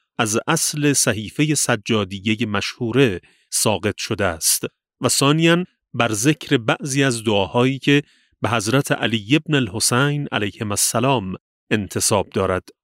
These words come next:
آن ادعیه‌ای که از آن دو صحیفهٔ شریفه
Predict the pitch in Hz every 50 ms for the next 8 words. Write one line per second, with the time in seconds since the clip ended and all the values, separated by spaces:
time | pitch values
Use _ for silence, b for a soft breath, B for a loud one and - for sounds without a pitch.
0 | _ _ - 117 113 110 113 - - - 175 - - - 127 113 107 131 151 165
1 | 151 147 - 147 135 123 110 131 - - 147 170 170 165 160 139 143 143 143 135
2 | 127 - - 127 104 113 120 104 98 - - 107 98 110 101 - - 107 104 104
3 | 107 - - 135 139 139